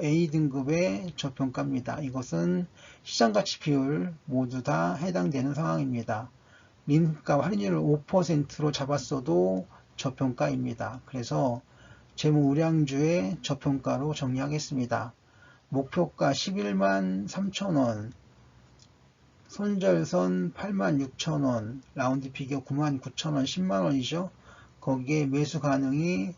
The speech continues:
칠만 이천 원 아래가 되겠습니다. 시가총액으로 일조 사천오백오십칠억 원이고요. 코스닥으로 삼십사 위로 대형주에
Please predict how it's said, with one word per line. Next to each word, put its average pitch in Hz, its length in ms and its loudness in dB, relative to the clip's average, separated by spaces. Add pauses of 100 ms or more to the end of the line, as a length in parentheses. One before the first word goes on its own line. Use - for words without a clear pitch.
(280)
칠만 190 480 0
이천 135 320 0
원 143 100 0
아래가 147 580 -2 (380)
되겠습니다. 120 840 -6 (1160)
시가총액으로 170 960 2
일조 156 920 0
사천오백오십칠억 175 1200 -2
원이고요. 160 800 -2 (200)
코스닥으로 165 1080 0
삼십사 180 640 -4
위로 135 460 -2 (380)
대형주에 147 800 0